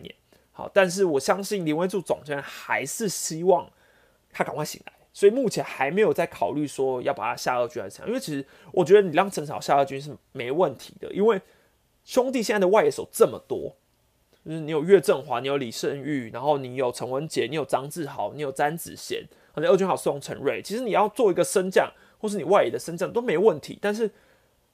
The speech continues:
嗯，可能祝总还是觉得要再给你陈子豪多一点时间吧。好，那李胜玉的话，其实开始校正回归啦，也不是很意外，因为他本来我们就说他是B A P I P 非常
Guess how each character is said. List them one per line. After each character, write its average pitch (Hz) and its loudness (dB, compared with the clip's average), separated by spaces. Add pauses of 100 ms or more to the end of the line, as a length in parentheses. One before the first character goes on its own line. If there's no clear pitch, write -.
嗯， 127 -14
可 - 0
能 151 0
祝 233 -4
总 170 4
还 131 -4
是 156 -8
觉 156 -4
得 135 2
要 147 6
再 156 2
给 - -4
你 101 -14
陈 135 -8
子 139 -2
豪 90 0
多 123 0
一 131 -2
点 - -12
时 - -12
间 - -12 (120)
吧。 - -10 (180)
好， - -8 (880)
那 123 -2 (180)
李 147 -4
胜 214 6
玉 214 4
的 185 6
话， 180 10
其 139 -2
实 123 -10 (240)
开 156 -2
始 147 -6
校 156 2
正 139 -4
回 107 -8
归 104 -8
啦， - -8
也 165 -4
不 180 -6
是 262 0
很 170 -2
意 147 -6
外， 160 2
因 165 -2
为 185 -4
他 196 -8
本 151 -4
来 98 -6
我 101 -10
们 113 -16
就 151 -10
说 151 -2
他 143 -4
是 139 -10
B 143 -2
A 143 0
P 135 -4
I 131 -4
P 135 -14
非 156 -4
常 135 -8